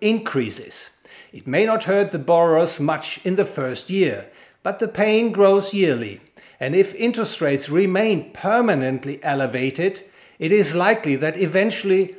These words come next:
more and more debtors will have to admit that they can no longer service their debt. The probability is therefore quite high that central banks' policy tightening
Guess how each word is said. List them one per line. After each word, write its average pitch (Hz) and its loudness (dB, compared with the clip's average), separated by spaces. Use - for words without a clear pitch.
more 185 4
and 202 -2
more 175 2
debtors 160 -2
will 190 4
have 151 -4
to 143 -8
admit 160 -2
that 139 -8
they 202 6
can 175 -2
no 180 2
longer 156 0
service 143 -6
their 170 0
debt. 135 -6
The 143 -6
probability 175 4
is 139 -4
therefore 139 -2
quite 208 0
high 156 -2
that 117 -6
central 214 -2
banks' 180 -2
policy 170 -2
tightening 156 -4